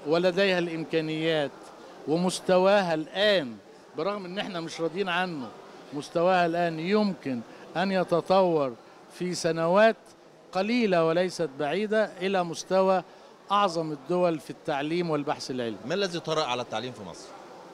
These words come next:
Speaker 1: آه، التعليم في مصر لأسباب تاريخية وسياسية حدث فيه ترهل هيكلي
Speaker 2: مم.
Speaker 1: أدى إلى ضعف المنتج.
Speaker 2: مم.
Speaker 1: ولذلك
Speaker 2: بمعنى إيه ترهل هيكلي؟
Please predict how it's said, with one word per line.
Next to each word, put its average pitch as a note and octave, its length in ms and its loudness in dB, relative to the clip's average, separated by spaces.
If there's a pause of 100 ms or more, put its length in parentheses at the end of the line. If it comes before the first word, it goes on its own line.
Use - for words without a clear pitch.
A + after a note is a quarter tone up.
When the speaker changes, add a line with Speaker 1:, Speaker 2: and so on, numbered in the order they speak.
(360)
Speaker 1:
آه، F3+ 540 2
التعليم F3+ 440 0
في G3 160 -2
مصر G#3+ 380 2 (540)
لأسباب F3+ 680 0 (120)
تاريخية F3+ 800 0
وسياسية E3 800 -4 (480)
حدث G3+ 380 2
فيه G3 640 -2 (320)
ترهل E3 640 0 (680)
هيكلي F3 540 -4 (380)
Speaker 2:
مم. A2 160 -10 (920)
Speaker 1:
أدى F3+ 280 -2
إلى F3 380 0
ضعف G3 280 0
المنتج. E3+ 580 -4 (340)
Speaker 2:
مم. A2 200 -10 (340)
Speaker 1:
ولذلك E3 640 -2
Speaker 2:
بمعنى C#3 260 -4
إيه D3 60 -4
ترهل C#3 340 0
هيكلي؟ G#2 340 -4